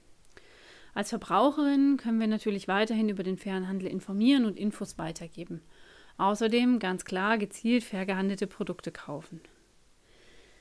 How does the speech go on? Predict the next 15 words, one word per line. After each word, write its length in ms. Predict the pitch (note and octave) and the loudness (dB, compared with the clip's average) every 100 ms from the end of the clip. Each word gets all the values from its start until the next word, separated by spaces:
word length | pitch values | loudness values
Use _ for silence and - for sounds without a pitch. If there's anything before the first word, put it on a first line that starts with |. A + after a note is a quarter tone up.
| _ - - | _ -20 -10
Als 260 | F#3 F#3 - | -6 -4 2
Weltladen 840 | G3+ C#4 C#4+ C#4 C#4 C#4 D4 C#4 | 6 6 6 4 6 8 8 6
können 200 | - A3+ | 2 2
wir 140 | G#3 G3 | 2 4
weiterhin 580 | G3 A3 G#3 A#3 A#3 G#3+ - - | 4 4 2 4 2 0 -6 4
ebenfalls 460 | C#4+ D#4 A#3 F#3+ | 6 6 4 -2
über 160 | F#3 F#3+ | 0 0
den 200 | F#3 G3 | 0 -2
fairen 320 | - G3+ F#3 | -2 -2 -2
Handel 300 | F#3 F3+ G3 | 0 0 0
informieren 680 | F#3+ F#3 G3 F#3+ G3+ B3 C4+ - - - - - | -2 -4 -4 0 2 2 0 -2 -18 -16 -16 0
und 180 | B3 G#3+ | 2 4
mit 160 | A3+ | 2
kreativen 720 | - A#3 G#3 G#3 B3+ B3+ B3 | 0 2 2 4 4 8 8
Mitteln 520 | A3 A3+ B3 A#3+ A#3+ | 6 4 2 4 4